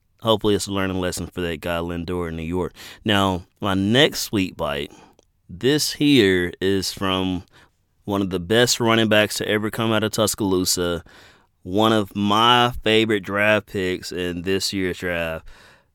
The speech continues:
Najee Harris, man. He's a Pittsburgh Steeler now. This guy is hilarious. I didn't realize how funny he was, and it's funny to hear the things that he talks about and just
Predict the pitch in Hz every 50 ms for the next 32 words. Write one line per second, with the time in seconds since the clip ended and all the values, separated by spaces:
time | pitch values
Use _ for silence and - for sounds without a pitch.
0 | _ _ _ _ _ _ _ _ - 87 104 117 131 127 - 131 120 110 101 92
1 | 90 101 107 104 92 85 80 - - 87 90 92 95 98 98 98 95 104 110 110
2 | 104 101 98 - 120 117 - - 113 101 98 - - - - 110 113 113 110 107
3 | 107 104 104 101 101 101 101 101 101 98 101 - - 101 98 101 98 104 104 98
4 | 95 95 95 95 95 92 - - - - _ _ _ _ _ _ - 104 104 -
5 | - 98 98 104 117 127 117 101 92 87 - - 85 113 127 131 117 113 110 107
6 | 107 107 104 104 - 107 98 95 - - 101 101 107 110 101 92 92 85 80 78
7 | 78 78 78 76 76 73 - 82 85 90 87 - - - - 104 113 117 117 110
8 | - - 95 92 87 98 98 104 101 98 95 90 - - - - - _ _ 98
9 | 92 - - 98 101 104 104 101 95 95 90 90 90 87 82 95 98 98 98 -
10 | - 98 98 - - - 90 87 92 92 92 92 92 90 90 90 87 87 - 90
11 | 87 87 - -